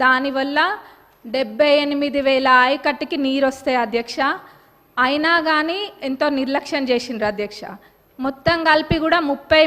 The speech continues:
ముప్పై ఐదు పర్సెంట్ పనులు కూడా పూర్తి కాలేదు అధ్యక్ష. రైతులంటే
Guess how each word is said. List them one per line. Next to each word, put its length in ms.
ముప్పై 340
ఐదు 180
పర్సెంట్ 360
పనులు 320
కూడా 220
పూర్తి 340
కాలేదు 340
అధ్యక్ష. 300
రైతులంటే 580